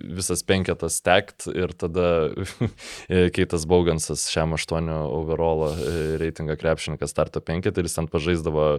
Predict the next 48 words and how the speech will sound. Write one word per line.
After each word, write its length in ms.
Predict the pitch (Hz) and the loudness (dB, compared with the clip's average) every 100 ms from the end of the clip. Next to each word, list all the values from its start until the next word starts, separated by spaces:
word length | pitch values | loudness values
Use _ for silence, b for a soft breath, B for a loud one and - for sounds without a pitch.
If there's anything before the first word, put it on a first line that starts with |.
| 62 - | -2 -8
pirmam 380 | 85 87 117 151 | -2 2 2 2
kėliniui 320 | 156 165 170 170 | 0 2 0 2
pradžioj 380 | 165 156 160 156 B B | 2 2 -2 -8 B B
ir 140 | 95 98 | -2 2
trečiam 320 | 92 95 85 | 4 4 2
kėliniui 320 | 73 80 82 | 0 -2 -2
ir 100 | 80 | 0
daugiau, 360 | 87 85 85 76 80 | 0 2 2 0 0
daugiau 240 | 82 85 | 0 0
nebežaisdavo. 640 | 80 76 76 80 73 67 | 0 -2 -2 -2 -2 -6
Tai 160 | - 76 | -4 -6
čia 160 | - 82 | -2 -2
jau 80 | |
tas 220 | 78 80 - - | -2 -6 -4 -2
ultimate 480 | 90 - 67 - | -2 -4 -8 -4
yra. 140 | - 127 B B B | -2 -2 B B B
Tai 140 | - 123 | 4 8
nemanau, 320 | 123 123 139 | 10 10 8
kad 220 | 117 78 76 | 8 2 -4
ne 300 | 101 104 110 | 2 8 10
vie-, 120 | 104 - | 8 6
ne 240 | 92 104 | 4 6
vienam 380 | 104 110 98 80 - | 8 8 6 4 -4
iš 140 | 76 87 | -4 -2
lietuvių 320 | 85 87 78 | -2 -2 -2
negresia 460 | 76 104 143 151 156 | -2 2 0 0 -4
šitas, 380 | 170 160 151 110 | -4 -2 -2 4
bet, 320 | 107 101 - | 4 4 4
e, 160 | 101 90 B B B 101 | 4 4 B B B 6
dabar 240 | 107 123 | 10 10
apie 160 | - 98 | 10 6
Sabonį, 480 | 101 95 117 92 | 8 10 10 8
e, 560 | 80 - 82 82 82 73 65 - | 4 2 4 4 4 2 -2 -10
daug 380 | 78 117 113 90 | 6 6 8 4
nesiruošiau, 560 | 87 123 110 - 113 | 4 6 6 6 2
tiesiog 400 | 92 95 107 - | 4 4 4 4
ten 160 | 95 92 | 2 6
yra 80 | 92 | 6
labai 240 | 90 95 | 6 4
paprasta 400 | - 85 78 85 | 2 -6 -4 -4
situacija. 460 | - 80 78 - - | 0 2 2 -2 -6
Kings 240 | 110 110 | -4 -2
kol 140 | - 90 | 0 2
kas 220 | 101 - | 2 2
neturi 400 | 95 92 101 80 | 0 4 2 2
kuom 320 | - 98 82 | 4 6 6
jo 80 | 73 | 4
pakeist. 540 | 73 78 - 131 - | 0 0 2 2 2